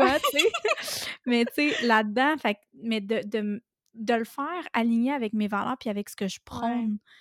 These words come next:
Speaker 2: Pas juste, « Hey, je me brûle pour monter quelque chose, mais voici ce que moi, je prône le contraire. » Non, tu sais, de, de, c'est ça, que mes bob-, b-,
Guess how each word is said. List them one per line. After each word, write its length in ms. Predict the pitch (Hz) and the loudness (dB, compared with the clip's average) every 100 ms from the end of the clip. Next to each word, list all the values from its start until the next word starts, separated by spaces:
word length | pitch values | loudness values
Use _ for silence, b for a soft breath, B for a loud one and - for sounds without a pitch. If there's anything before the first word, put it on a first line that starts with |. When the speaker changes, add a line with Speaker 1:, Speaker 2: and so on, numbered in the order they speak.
| b b - | b b -2
Speaker 2:
Pas 160 | 294 294 | 2 2
juste, « 540 | 247 269 294 - - - | 2 0 0 -4 -8 -2
Hey, 140 | 247 | 0
je 80 | 247 | 4
me 160 | 226 214 | 4 4
brûle 320 | 214 269 269 | 2 2 2
pour 140 | 254 | 2
monter 260 | 214 208 240 | 2 0 -2
quelque 240 | 214 202 | -4 -2
chose, 380 | - 240 277 247 | 2 4 4 2
mais 140 | 208 202 | 0 0
voici 540 | 208 202 208 - 269 | 0 0 -2 -4 -4
ce 100 | - | -6
que 60 | - 233 | -4 0
moi, 100 | 226 | 0
je 40 | - | 0
prône 240 | 226 220 | -2 0
le 100 | 202 | 0
contraire. » 600 | - 202 202 - 226 269 | -2 -4 -4 -4 -2 -2
Non, 360 | 196 196 214 202 - | -2 -2 -4 -8 -10
tu 80 | 214 | -8
sais, 60 | |
de, 100 | 214 | -6
de, 160 | 196 190 b b b b | -4 -6 b b b b
c'est 80 | 247 | -10
ça, 100 | - - _ | -10 -14 _
que 100 | 208 | -4
mes 120 | 196 | -2
bob-, 460 | 190 190 202 220 190 | -4 0 2 2 0
b-, 180 | 202 185 | -6 -8